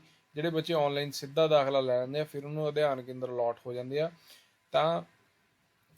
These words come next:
ਸਾਰਿਆਂ ਨੂੰ ਨਹੀਂ ਆਪਾਂ ਕਹਿ ਰਹੇ, ਪੰਜਾਬ ਦੇ ਵਿੱਚ ਇੱਕ ਦੋ ਪਰਸੈਂਟ ਇੱਦਾਂ ਦੇ ਵੀ ਕੇਸ ਹੈਗੇ ਆ, ਜਿਹੜੇ ਫਿਰ ਵਿਦਿਆਰਥੀ ਦੀ ਲੁੱਟ ਕਰਦੇ ਆ,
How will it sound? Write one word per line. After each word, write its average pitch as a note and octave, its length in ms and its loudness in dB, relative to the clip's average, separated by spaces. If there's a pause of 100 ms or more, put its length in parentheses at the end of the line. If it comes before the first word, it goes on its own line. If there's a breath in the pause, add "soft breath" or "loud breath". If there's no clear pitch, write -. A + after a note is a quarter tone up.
(120)
ਸਾਰਿਆਂ C3 460 2
ਨੂੰ E3 140 0
ਨਹੀਂ F3 120 -2
ਆਪਾਂ D#3 280 2
ਕਹਿ D3 200 2
ਰਹੇ, D#3+ 120 -4
ਪੰਜਾਬ C3 460 2
ਦੇ C#3+ 100 0
ਵਿੱਚ C#3+ 320 -6
ਇੱਕ C#3 220 -12
ਦੋ C#3 140 -2
ਪਰਸੈਂਟ C#3 540 -6
ਇੱਦਾਂ C3+ 300 0
ਦੇ C#3 140 -2
ਵੀ C#3+ 240 -12
ਕੇਸ B2+ 300 -6
ਹੈਗੇ C3 340 -2
ਆ, D#3 140 2 (400 soft breath)
ਜਿਹੜੇ D3 220 -2
ਫਿਰ D#3 160 -4
ਵਿਦਿਆਰਥੀ C3 520 0
ਦੀ D3+ 100 -6
ਲੁੱਟ B2+ 280 -6
ਕਰਦੇ F#2+ 420 -6
ਆ, F#2+ 60 -18